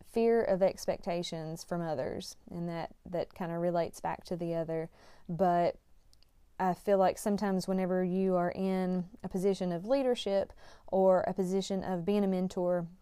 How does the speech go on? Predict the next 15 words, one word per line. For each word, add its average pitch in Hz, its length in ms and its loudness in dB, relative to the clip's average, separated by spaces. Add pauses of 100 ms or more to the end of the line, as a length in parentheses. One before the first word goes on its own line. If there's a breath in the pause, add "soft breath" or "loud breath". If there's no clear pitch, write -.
(640)
then 214 220 2
sometimes 214 440 0
we 208 160 2
hold 196 320 4
those 190 220 8
people 196 300 -2
to 190 80 -2
higher 180 200 -2
standards 190 760 0
and 180 280 -2
expect - 380 -4
them 175 180 -2
to 165 60 -4
be 170 100 -2
perfect, 175 600 -2